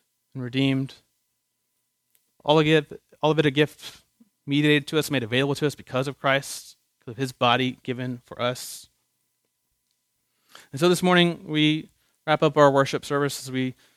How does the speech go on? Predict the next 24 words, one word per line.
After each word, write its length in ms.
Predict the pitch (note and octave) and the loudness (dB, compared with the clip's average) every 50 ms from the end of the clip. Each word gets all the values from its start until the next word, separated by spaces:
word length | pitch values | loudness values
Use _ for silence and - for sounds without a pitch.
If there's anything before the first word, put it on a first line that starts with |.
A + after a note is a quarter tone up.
| _ _ _ _ _ _ | _ _ _ _ _ _
do 120 | - C#3+ | 2 2
every 160 | D3 C#3+ D3 | 4 4 2
Sunday 520 | C#3 - C3+ C3 C3+ C#3 C#3+ C#3+ C#3 C3+ B2+ - _ _ _ _ _ _ _ _ _ _ _ _ _ _ _ _ _ _ _ _ _ _ _ _ _ _ _ _ _ - | 2 2 0 2 2 4 4 4 2 2 -2 -6 _ _ _ _ _ _ _ _ _ _ _ _ _ _ _ _ _ _ _ _ _ _ _ _ _ _ _ _ _ -14
with 140 | C3+ B2+ | -8 -4
one 140 | C#3+ D3 D3+ | 0 2 2
of 80 | D3+ D3+ | 4 4
the 240 | D#3 D3 C#3+ C3 - _ - | 4 4 2 0 -4 _ -4
perhaps 260 | D3 D3 D3+ D3 - | 0 0 0 0 0
most 220 | D#3+ D3+ D3 - | 0 -2 -2 -2
centering 500 | - F3 F3 D#3+ D3 C3 A#2 G#2 G2+ A#2+ - | -2 0 2 4 4 2 2 0 -6 -10 -8
aspects 840 | A2+ A#2 A#2 A2+ - - - A2 F#2+ - - - - - - - _ _ _ _ _ _ _ _ _ _ _ _ _ _ _ _ _ _ _ _ _ _ _ _ _ _ _ _ _ _ _ _ _ _ _ _ _ _ _ _ _ _ _ _ _ _ _ _ _ _ _ - | -6 -6 -6 -6 -8 -10 -10 -10 -8 -8 -8 -8 -8 -10 -14 -16 _ _ _ _ _ _ _ _ _ _ _ _ _ _ _ _ _ _ _ _ _ _ _ _ _ _ _ _ _ _ _ _ _ _ _ _ _ _ _ _ _ _ _ _ _ _ _ _ _ _ _ -18
of 80 | B2+ | -14
discipleship 800 | A#2+ A#2 - C3 A#2+ A2+ A#2+ - A#2+ A2 - - F#2 - _ _ - | -10 -6 0 0 2 2 0 -2 -6 -10 -8 -8 -8 -10 _ _ -16
as 140 | - B2 - | -16 -14 -10
we 260 | - A#2 A2+ A2 - _ | -8 -8 -8 -8 -10 _
seek 540 | - - - - C3 A#2+ - _ - - _ | -18 -14 -8 -4 -4 -4 -6 _ -16 -20 _
to 120 | - B2 | -12 -12
find 440 | G#2+ - B2+ A#2 A2+ A2+ G#2+ G#2+ F#2+ - - _ _ _ _ _ _ _ _ _ _ _ _ _ | -10 -6 -4 -2 -2 -2 -4 -6 -10 -14 -20 _ _ _ _ _ _ _ _ _ _ _ _ _
our 60 | - - | -18 -14
healing 540 | - - D#3+ D#3+ D#3+ D3+ C#3+ D3 D3 C3 - _ - | -6 0 2 4 4 4 4 2 0 -2 -6 _ -14
and 120 | A#2+ A2 | -14 -10
wholeness 600 | F2+ C3+ C#3 C#3+ C#3 C3+ B2+ - - - - - - | -6 -4 -2 -2 -2 -2 -4 -6 -8 -12 -12 -14 -14
in 180 | - B2 A#2+ A#2+ | -10 -10 -8 -4
God. 420 | A#2 A2+ A#2 A#2+ B2+ C3 B2+ A#2+ | -2 0 2 2 2 0 -2 -6